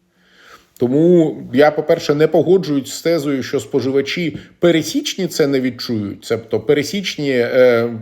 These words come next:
домогосподарства. А індустріальні, вони відчують це втричі, тому що, по-перше, в них буде доступ до європейських ринків в разі, якщо щось не так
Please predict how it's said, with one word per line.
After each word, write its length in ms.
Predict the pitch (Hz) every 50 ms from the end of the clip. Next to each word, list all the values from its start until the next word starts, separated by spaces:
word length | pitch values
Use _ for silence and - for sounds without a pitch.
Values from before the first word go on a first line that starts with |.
| 110 - - - _ _
домогосподарства. 1040 | - 117 123 143 143 143 131 123 127 - - 143 143 135 - - - - - - - - _ _ _ _ _ - - - - - - - - - _ _ _ _
А 180 | - 123 131 147
індустріальні, 1000 | 156 160 160 151 147 156 147 - - 139 139 135 147 180 226 269 285 214 156
вони 300 | 127 123 120 123 131 147
відчують 560 | 175 196 175 - - - 151 151 143 151 147 -
це 100 | - 147
втричі, 720 | 147 - - 143 135 120 98 92 - - 139 160 208 - - _ _ _ _ _ _ _ _ _ _ _ _
тому 240 | - 147 151 170 170
що, 260 | - - - - -
по-перше, 580 | - 165 165 - 202 208 180 139 - - - 117
в 80 | 113
них 200 | 123 143 147 131
буде 260 | 143 143 160 151 151 139
доступ 500 | 135 143 170 180 - - - 143 120 120
до 100 | 131 135
європейських 800 | 135 131 127 135 135 - 165 165 156 143 - - 135 120 -
ринків 540 | 143 151 160 175 165 143 - 131 120 110 98
в 40 | 101
разі, 400 | 127 143 156 170 139 113 127 127
якщо 360 | 123 123 120 - - 156 147
щось 400 | - - - 156 147 - - -
не 120 | 135 123
так 480 | 110 113 - 101 92 101 120 - - -